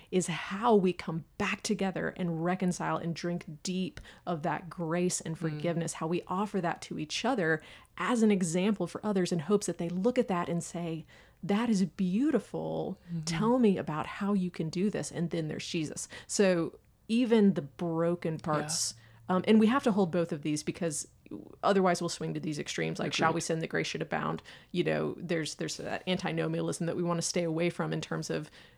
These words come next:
Speaker 1: grace is deeper still. But at the same time, guys, grace is deeper still, and it's
Speaker 2: Yeah.
Speaker 1: wonderful. And we strive toward this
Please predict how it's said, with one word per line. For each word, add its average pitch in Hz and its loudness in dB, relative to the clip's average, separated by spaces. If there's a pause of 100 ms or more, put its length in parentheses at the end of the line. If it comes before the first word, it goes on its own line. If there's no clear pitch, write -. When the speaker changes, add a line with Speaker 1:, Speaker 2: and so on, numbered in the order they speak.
(180)
Speaker 1:
grace 170 0 (120)
is 165 -2
deeper 156 -6
still. 185 2 (220)
But 214 4
at 208 4
the 208 -2
same 254 2
time, 269 0
guys, 180 2 (160)
grace 349 4
is 262 4
deeper 285 0
still, 262 2
and 226 2
it's 226 0
Speaker 2:
Yeah. 196 -4
Speaker 1:
wonderful. 226 0
And 185 2
we 180 0
strive 180 -4
toward 170 -8
this 170 -6